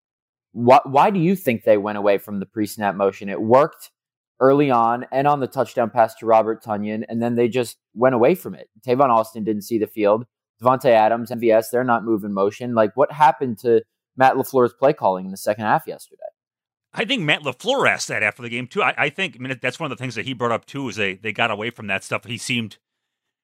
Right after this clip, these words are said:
Speaker 2: he seemed to be kicking himself for it. They, they've gotta get Austin up to speed, don't they? I mean, they've, they've gotta make him a bigger part of things so they can do some of that fly stuff.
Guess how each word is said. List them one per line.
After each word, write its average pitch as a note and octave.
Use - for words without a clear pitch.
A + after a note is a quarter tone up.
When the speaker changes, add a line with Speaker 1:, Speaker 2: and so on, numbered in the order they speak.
Speaker 2:
he B2+
seemed F3
to C3+
be B2
kicking -
himself F2+
for G2+
it. -
They, F#3+
they've G3+
gotta D#3+
get B2+
Austin B2
up -
to E2+
speed, -
don't A#2
they? C3
I A#2+
mean, A2
they've, B2
they've C3
gotta C3
make A#2
him A#2
a G2+
bigger A#2
part A#2+
of A2
things G#2
so B2+
they G#2+
can A2
do A#2
some A2+
of G2+
that F#2
fly G2+
stuff. -